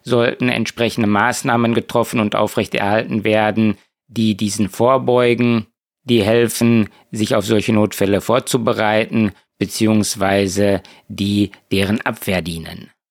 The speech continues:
Im nächsten Punkt geht es um das Beschaffungswesen. Hier geht es darum, dass entsprechende Vorgaben,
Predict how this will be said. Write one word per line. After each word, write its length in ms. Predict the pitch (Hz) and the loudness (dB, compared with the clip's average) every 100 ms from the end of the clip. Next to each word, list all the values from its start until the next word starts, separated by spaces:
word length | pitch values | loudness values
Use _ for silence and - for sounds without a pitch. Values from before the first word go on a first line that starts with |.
| _ _ _ _ - | _ _ _ _ -2
Im 160 | 127 | 0
nächsten 580 | 131 143 - 156 143 131 | 2 0 -2 0 0 0
Punkt 300 | - 135 120 | 0 0 2
geht 160 | 123 117 | 0 0
es 140 | - | 0
um 100 | 123 | 0
das 160 | 110 - | 0 0
Beschaffungswesen. 1300 | - - 139 160 151 - 127 139 139 123 143 135 - _ _ _ _ | -2 -2 -2 0 0 0 0 2 2 2 0 0 -6 _ _ _ _
Hier 180 | - 127 | 0 2
geht 200 | 127 120 | 4 2
es 160 | 113 - | 0 0
darum, 340 | 117 113 117 | 0 2 2
dass 160 | 104 117 | 2 0
entsprechende 840 | 101 - 107 - 98 98 92 92 | -2 -2 -2 -2 -2 2 0 0
Vorgaben, 920 | - 120 127 131 127 123 123 120 117 | 0 2 4 2 2 2 2 2 0